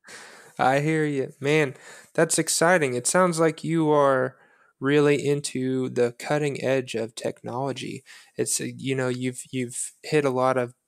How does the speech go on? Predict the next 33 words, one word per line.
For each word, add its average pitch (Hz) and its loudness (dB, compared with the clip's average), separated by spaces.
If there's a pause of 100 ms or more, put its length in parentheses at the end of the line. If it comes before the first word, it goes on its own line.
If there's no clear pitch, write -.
(180)
uh, 120 -2 (120)
big 135 -2
terms, 135 -2
and 123 -2
I, 120 -4
you 127 -6
know, 120 -4
from 123 -6 (180)
reading 131 -2
your 120 -2
research 127 -2
a 127 -4
little 120 -2
bit, 120 -2 (340)
I 123 0
can 123 -8
tell 131 0
that, 123 0
you 123 -4
know, 123 -6
you're 123 -4
into 127 -2 (420)
big 127 2
data, 120 0
machine 123 -4
learning, 117 -4
you 120 -8
know, 117 -8 (120)
V 127 0
R, 120 0
A 131 4
R, 113 -2 (100)
bim. 123 -2